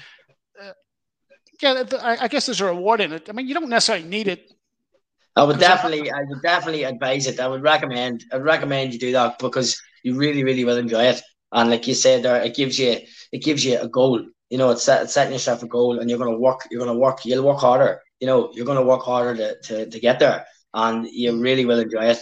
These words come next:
Speaker 2: And like your sisters, you'll get the bug, and you'll be looking, looking ahead for the next one. You know, that's
Speaker 1: Well,
Speaker 2: what
Speaker 1: that's it.
Speaker 2: happens.
Speaker 1: Uh,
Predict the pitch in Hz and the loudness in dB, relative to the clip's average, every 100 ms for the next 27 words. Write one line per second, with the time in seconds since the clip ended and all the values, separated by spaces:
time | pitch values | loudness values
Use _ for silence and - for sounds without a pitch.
0 | - 117 127 127 120 - 110 131 120 120 | -4 -2 0 0 -2 -2 -2 -2 -2 0
1 | 135 135 127 117 120 - _ _ _ - | 0 0 2 4 2 -4 _ _ _ -4
2 | 120 120 120 123 131 131 131 135 139 127 | -2 0 2 2 2 0 -2 -4 -2 -2
3 | 127 123 - 127 123 120 147 127 113 123 | -2 -4 -4 -4 -4 -2 2 2 2 2
4 | 135 - - _ _ _ _ - 269 - | 2 2 -4 _ _ _ _ 0 4 4
5 | 285 - 277 226 - _ _ _ _ _ | 4 2 -2 -4 -10 _ _ _ _ _
6 | _ - 185 | _ -8 -6